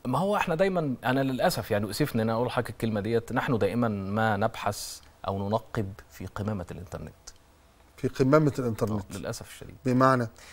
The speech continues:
Speaker 1: بمعنى إنه طالما ما فيش بوصلة،
Speaker 2: مم.
Speaker 1: فأنا دايما بتجه للاتجاهات الغلط.
Speaker 2: مم.
Speaker 1: طب ما فيش بوصلة،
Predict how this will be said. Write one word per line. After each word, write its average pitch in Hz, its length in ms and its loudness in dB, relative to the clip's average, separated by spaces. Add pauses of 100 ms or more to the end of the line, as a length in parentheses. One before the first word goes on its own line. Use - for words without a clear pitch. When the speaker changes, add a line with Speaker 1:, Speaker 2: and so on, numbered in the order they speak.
(200)
Speaker 1:
بمعنى 175 420 6
إنه 180 380 2 (600)
طالما 175 260 10
ما 131 60 10
فيش 151 160 2
بوصلة، 127 420 2 (360)
Speaker 2:
مم. 107 280 -4 (120)
Speaker 1:
فأنا 120 200 4
دايما 156 220 8
بتجه 120 640 2
للاتجاهات 95 540 -2
الغلط. 87 520 -6
Speaker 2:
مم. 107 220 -2 (280)
Speaker 1:
طب - 80 -4
ما 117 80 0
فيش 165 100 2
بوصلة، 160 400 0